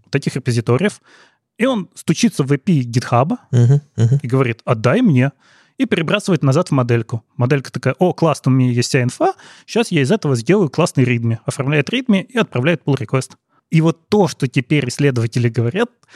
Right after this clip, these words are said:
Speaker 1: что надо делать такую, как-то вот детектить то, что они называют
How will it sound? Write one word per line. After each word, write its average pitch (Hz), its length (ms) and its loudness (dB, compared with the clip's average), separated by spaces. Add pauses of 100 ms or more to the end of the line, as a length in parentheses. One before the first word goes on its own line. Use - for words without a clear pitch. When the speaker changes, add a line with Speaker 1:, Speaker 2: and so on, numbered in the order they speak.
(160)
Speaker 1:
что - 220 -4
надо 170 360 2
делать 156 460 2
такую, 147 720 0
как-то 156 260 -2
вот - 300 -6
детектить 170 760 -4
то, 165 100 -2
что - 120 -4
они 143 120 0
называют 147 500 -2